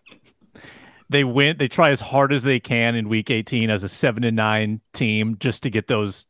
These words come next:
those marks and win the game. Um, Arif Hassan, let's start off with the sack leader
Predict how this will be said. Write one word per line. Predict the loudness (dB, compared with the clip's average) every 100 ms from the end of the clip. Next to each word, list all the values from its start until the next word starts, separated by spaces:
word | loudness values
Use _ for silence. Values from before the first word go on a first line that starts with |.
| -6
those | -6 -2
marks | -2 -2 -4
and | -8 -6
win | -6
the | -4
game. | -4 -4 -8 -16 -20 -20 -20 -14 -2
Um, | 2 2 2 -2 -2
Arif | 2 2 2
Hassan, | 0 4 4 4 2
let's | 0 -4
start | 0 2 4
off | 4 2 2
with | -2 0
the | -4 -4
sack | -2 2 2 2 -4 -4
leader | 0 2 4 4 2